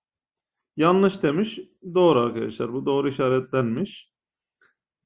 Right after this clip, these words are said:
Aynı enlemlerdeki yerlerin sıcaklığı her zaman eşittir. Doğru. Yanlışı işaretlemek gerekiyordu. Evet, cevabımızdan biri bu. Bir dağ yamacında yükseldikçe sıcaklık azalır. Doğru. Doğru bir bilgi arkadaşlar. Bu da doğru. Yanlışı bulacağız biz.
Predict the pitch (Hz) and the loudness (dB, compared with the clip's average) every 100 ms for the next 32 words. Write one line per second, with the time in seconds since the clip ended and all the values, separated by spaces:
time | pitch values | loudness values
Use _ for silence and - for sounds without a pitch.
0 | - 170 220 226 185 185 190 185 180 175 | 2 4 6 6 6 6 6 6 6 6
1 | 165 165 165 170 170 175 170 - 160 180 | 4 2 2 4 4 2 0 -4 0 2
2 | 160 185 180 190 175 196 190 175 165 190 | 4 4 4 2 2 2 2 0 -2 -6
3 | - 185 165 165 165 220 208 185 185 185 | -4 -6 2 2 4 2 2 2 2 0
4 | 208 196 175 139 131 131 131 113 120 123 | -2 -4 0 0 -2 -4 -4 -4 -6 -6
5 | - 127 131 196 180 151 123 147 147 147 | -6 -6 -4 -6 -4 -4 -2 -2 0 0
6 | 147 147 151 151 143 131 143 175 269 _ | -4 -4 -2 0 -2 -2 0 -2 -4 _
7 | _ _ _ _ _ _ _ _ 151 208 | _ _ _ _ _ _ _ _ 4 6
8 | 196 214 202 202 185 170 175 170 185 185 | 8 8 8 8 6 4 4 4 2 2
9 | - 160 156 - 190 180 196 180 175 170 | -4 -2 -2 2 4 4 0 2 0 0
10 | 160 170 175 196 190 165 160 156 196 190 | 0 2 4 4 6 6 4 4 2 4
11 | 175 147 151 190 160 156 160 139 117 131 | 4 4 2 -2 0 0 0 -4 -6 -6
12 | 117 123 120 123 - 135 143 135 117 127 | -4 -4 -6 -10 -10 -6 -2 0 0 0
13 | 160 143 143 143 165 139 117 107 107 104 | 2 2 0 -4 -4 0 0 0 -6 -8
14 | 143 | -8